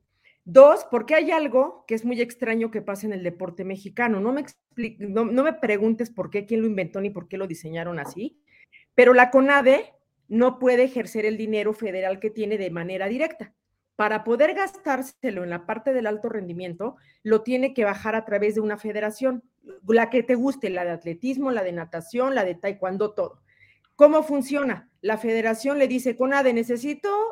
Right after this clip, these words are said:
viajes para la selección de nacional que va a Corea.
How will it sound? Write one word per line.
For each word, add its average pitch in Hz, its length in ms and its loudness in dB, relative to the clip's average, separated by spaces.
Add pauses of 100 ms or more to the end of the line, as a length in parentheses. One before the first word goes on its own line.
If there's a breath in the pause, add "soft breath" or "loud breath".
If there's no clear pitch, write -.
(160)
viajes 262 480 0
para 185 340 -2
la 185 120 -4
selección 208 460 -6
de 277 80 -4
nacional 240 480 -2
que 214 120 -4
va 247 340 0
a 190 140 -2
Corea. 190 340 -2